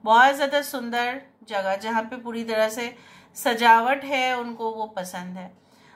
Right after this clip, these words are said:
और हो सकता है कि आपको लग सकता है ये काफ़ी dreamy character है, काफ़ी imagination करते हैं।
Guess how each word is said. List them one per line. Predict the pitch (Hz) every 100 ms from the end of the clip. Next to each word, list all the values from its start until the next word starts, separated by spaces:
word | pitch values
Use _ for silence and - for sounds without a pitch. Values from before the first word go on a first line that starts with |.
| _ -
और | 220 220 214 214 214 226 285
हो | 311
सकता | 339 277 262
है | 254
कि | 262
आपको | 240 254
लग | 233 233 233
सकता | 226 220 208
है | 208
ये |
काफ़ी | 208 214 208 247
dreamy | 196 185 226 226 240
character | 233 214 202 -
है, | 208 208 208 190
काफ़ी | 190 196 196 226
imagination | 208 196 190 208 214 214 233
करते | 220 190 190
हैं। | 185 190 190